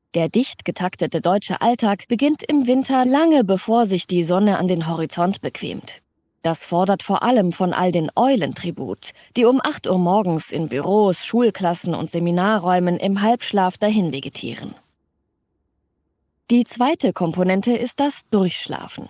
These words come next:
wobei guter Schlaf nicht meint, dass man nachts nicht wach wird. Nächtliche Wachphasen sind vollkommen normal. Manche sind so kurz, dass du dich morgens nicht an sie erinnerst.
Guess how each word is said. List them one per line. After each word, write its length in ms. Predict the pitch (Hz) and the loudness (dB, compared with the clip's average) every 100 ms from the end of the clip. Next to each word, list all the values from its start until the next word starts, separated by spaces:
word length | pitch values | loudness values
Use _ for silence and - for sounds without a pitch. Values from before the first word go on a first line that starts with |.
| - _ - | -18 _ -2
wobei 380 | 185 180 165 | 0 2 0
guter 340 | 156 190 190 165 | 0 0 2 0
Schlaf 340 | - 170 160 | 0 -2 0
nicht 280 | 196 233 - | 0 0 0
meint, 420 | 190 170 160 - | 0 0 -2 -4
dass 120 | 160 180 | -6 -4
man 160 | 165 | -2
nachts 360 | 170 170 - - | -2 -4 -6 -8
nicht 220 | 151 - | -8 -4
wach 280 | 208 277 - | -4 -4 -6
wird. 320 | - - - _ _ _ - | -12 -12 -20 _ _ _ -2
Nächtliche 540 | 247 339 - 240 190 | 0 0 0 0 0
Wachphasen 640 | 180 311 - 185 185 190 180 | 0 -2 -2 0 0 0 -2
sind 180 | 165 | -2
vollkommen 500 | - 294 294 202 185 | 0 -2 2 0 0
normal. 500 | 143 135 170 180 - - _ _ | -2 -4 -6 -6 -10 -18 _ _
Manche 400 | 226 339 - 285 | 0 0 0 2
sind 180 | 240 220 | 2 0
so 200 | 254 349 | -2 -4
kurz, 420 | - 220 262 - | 0 0 0 -2
dass 180 | 220 208 | -4 -2
du 100 | 226 | 0
dich 160 | 220 - | 0 2
morgens 400 | 190 175 160 190 | 2 2 0 0
nicht 240 | 202 - | 0 0
an 100 | 175 | -4
sie 120 | 165 | -2
erinnerst. 640 | 143 - 294 - - - | -4 0 0 0 -6 -12